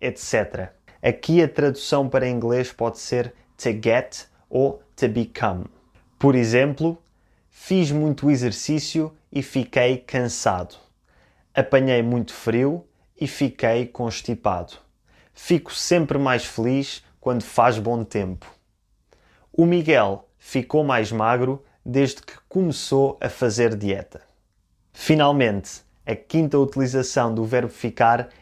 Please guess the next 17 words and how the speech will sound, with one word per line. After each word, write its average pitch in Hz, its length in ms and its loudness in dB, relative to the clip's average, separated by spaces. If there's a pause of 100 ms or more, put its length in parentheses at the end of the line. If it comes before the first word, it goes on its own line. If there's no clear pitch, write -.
é 120 120 -2
um 117 160 0
pouco - 360 -4
mais 131 220 0
específica. - 840 -8 (720)
Usamos 139 480 2
o 139 60 0
verbo 127 320 -2
ficar 117 600 -2 (360)
quando 151 260 0
queremos 139 400 -2
dizer 127 480 0
como 123 300 -2
é 120 60 0
que 123 100 -6
as 110 140 0
roupas, 127 800 -2